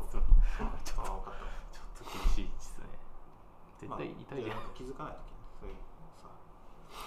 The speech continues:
Speaker 1: 気づかない。
Speaker 2: さらっとやって。
Speaker 1: いや、さ-、さすがに気づきますよ。
Speaker 2: いや、俺はさ、あの、コンタクトレンズだからさ、まあ、まあ、ちょっと気持ちわかるかもしれない。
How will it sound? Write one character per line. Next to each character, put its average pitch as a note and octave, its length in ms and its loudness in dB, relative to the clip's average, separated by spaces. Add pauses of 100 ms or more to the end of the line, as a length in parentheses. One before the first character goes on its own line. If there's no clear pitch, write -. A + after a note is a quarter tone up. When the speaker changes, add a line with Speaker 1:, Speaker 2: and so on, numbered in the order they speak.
(160)
Speaker 1:
気 - 60 -4
づ - 60 -8
か - 100 -8
な - 40 -14
い。 - 40 -18 (220)
Speaker 2:
さ A#2 80 -12
ら A2+ 60 -10
っ - 80 -12
と - 80 -14
や - 80 -12
っ - 40 -14
て。 - 120 -14 (1500)
Speaker 1:
い - 40 -4
や、 - 60 -8
さ-、 - 60 -6 (360)
さ - 60 -6
す - 120 -2
が C3 80 -6
に C3 140 -4
気 - 120 -8
づ A2+ 100 -8
き A#2+ 80 -8
ま A#2+ 80 -6
す - 120 -10
よ。 - 120 -14 (300)
Speaker 2:
い - 20 -4
や、 E3 80 4
俺 E3+ 140 8
は B3 180 10
さ、 - 440 4 (180)
あ A#2 180 0
の、 A2+ 560 -2 (240)
コ - 140 -6
ン D#4+ 60 -2
タ G4+ 100 0
ク - 80 -6
ト F#4+ 100 2
レ G4 120 2
ン D4+ 100 -2
ズ G#3+ 60 -6
だ G#3+ 80 -4
か - 80 -4
ら - 100 -8
さ、 F#2 320 -6 (640)
ま G3 80 -2
あ、 D#3+ 40 0
ま G3+ 140 0
あ、 - 20 -2
ち - 80 2
ょ F#4 40 -4
っ - 20 -8
と - 120 -6
気 - 120 -6
持 D#3+ 100 0
ち D#3+ 80 -2
わ E3 80 2
か E3 80 0
る - 60 0
か - 140 -6
も G#2 80 -6
し - 100 -8
れ - 60 -8
な - 60 -8
い。 - 40 -12